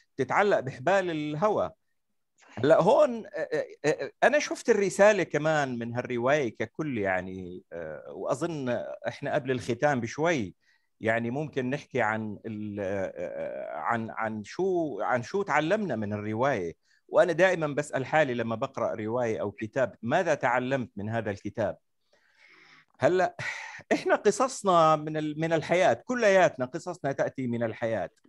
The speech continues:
ولكن هلا حياتي تختلف عن حياتك وتختلف عن حياته، لذلك تختلف سيرنا الذاتية وتختلف مسيرتنا في ال-، في الحياة. أنا بدي أحاول أدخل لمعنى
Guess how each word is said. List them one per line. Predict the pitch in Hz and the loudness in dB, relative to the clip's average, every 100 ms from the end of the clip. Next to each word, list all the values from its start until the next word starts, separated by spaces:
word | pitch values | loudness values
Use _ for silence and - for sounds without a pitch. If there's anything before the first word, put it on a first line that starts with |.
| _ _ _ | _ _ _
ولكن | 113 190 349 349 127 101 | 2 4 2 0 -2 -2
هلا | 90 104 104 | -2 -4 -4
حياتي | - 131 220 240 147 | -2 2 2 2 -2
تختلف | 127 127 - 123 110 | -8 -6 -4 -2 -2
عن | 113 | -6
حياتك | 113 123 143 139 101 95 _ _ _ _ _ _ | -2 0 2 0 -2 -8 _ _ _ _ _ _
وتختلف | 104 107 104 - 156 - 135 - | 0 2 0 -6 -8 -4 -4 -4
عن | 113 113 | -6 -4
حياته، | - 131 180 180 101 | -4 -2 -2 -4 -6
لذلك | 104 101 175 226 143 - - | -6 0 2 2 -2 -6 -10
تختلف | 196 - 190 151 | -8 0 0 0
سيرنا | - 131 135 185 175 | -2 0 2 2 -2
الذاتية | 110 110 104 - 165 156 101 - _ _ _ | -2 0 -2 -2 -4 -2 -4 -8 _ _ _
وتختلف | 107 113 196 - 160 151 131 | -4 -2 -2 2 2 2 -2
مسيرتنا | 127 135 131 156 165 156 | -4 -2 -2 -4 -4 -4
في | 113 107 | -4 -6
ال-، | 104 98 95 95 92 98 | -8 -6 -6 -6 -6 -8
في | 127 | -8
الحياة. | 113 113 123 143 - | -6 -2 0 0 -2
أنا | 123 123 | -4 -4
بدي | 110 113 | -4 -4
أحاول | 113 175 196 143 | 0 2 2 0
أدخل | 135 - 139 | -6 -6 -2
لمعنى | 127 131 175 151 110 | 0 2 0 -2 -4